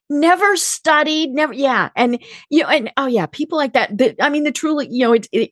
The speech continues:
it's, it's, it's a gift to them. And in many cases, of course, what we see is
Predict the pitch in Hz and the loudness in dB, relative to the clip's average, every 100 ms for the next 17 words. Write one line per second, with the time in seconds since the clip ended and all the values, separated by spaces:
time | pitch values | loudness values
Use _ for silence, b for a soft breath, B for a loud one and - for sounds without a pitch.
0 | - 220 - 240 226 - - 220 - 208 | -4 -6 -2 0 0 0 0 2 2 0
1 | 277 440 - 202 185 220 262 269 277 339 | 2 2 2 2 4 4 4 4 4 4
2 | 440 302 180 165 170 170 170 165 156 170 | 2 2 0 0 -4 -2 -2 0 0 2
3 | 165 - 165 - 165 156 | 0 2 2 4 2 2